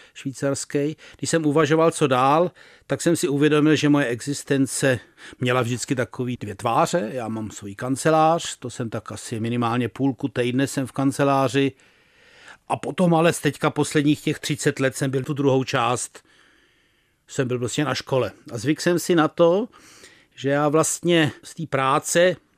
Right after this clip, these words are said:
samozřejmě vychovávám studenty, dělám za ty peníze něco, ale pro mě osobně je to tak. Když jsem s kolegama,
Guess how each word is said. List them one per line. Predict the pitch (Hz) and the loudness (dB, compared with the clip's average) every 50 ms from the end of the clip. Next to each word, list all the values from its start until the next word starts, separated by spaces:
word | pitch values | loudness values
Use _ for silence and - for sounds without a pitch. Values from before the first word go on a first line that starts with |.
| _ _ _ | _ _ _
samozřejmě | - - 113 131 139 113 120 110 107 110 | -8 -4 0 0 0 0 0 -2 -4 -4
vychovávám | 107 110 117 - - 139 123 127 123 123 127 127 135 139 139 | -4 -6 -6 -4 0 0 2 4 4 2 2 2 2 2 0
studenty, | - - - 139 135 135 131 139 131 - - 135 131 135 135 127 - - - - | 0 2 2 2 4 4 4 4 2 4 4 4 4 4 4 2 0 -6 -18 -12
dělám | 110 107 113 120 131 143 147 147 | -6 -2 0 0 2 2 2 2
za | 127 139 | 0 0
ty | 127 120 151 | 2 0 0
peníze | - - 147 143 151 156 135 135 143 | 2 2 2 2 2 2 4 4 4
něco, | 147 147 147 143 - - 156 160 165 - - | 6 6 4 2 2 2 4 4 4 2 2
ale | 127 143 147 143 | 0 2 2 2
pro | - - 151 160 165 | 2 2 2 4 4
mě | 180 190 196 175 | 4 2 2 0
osobně | 151 151 - - 180 170 156 165 170 165 170 175 180 - - - - _ _ _ _ | 0 -2 -2 -2 -2 0 0 2 2 2 2 0 -2 -6 -14 -20 -20 _ _ _ _
je | - 156 | -2 0
to | - 170 160 | 2 0 0
tak. | - 139 117 110 - - - _ | 0 -2 -4 -4 -8 -14 -18 _
Když | - 156 156 | -6 -6 -4
jsem | - - 175 160 | 0 2 2 2
s | 156 151 - - | 2 2 0 -2
kolegama, | - 160 170 170 170 151 165 165 165 165 160 - | 0 2 4 4 4 4 2 2 2 2 0 0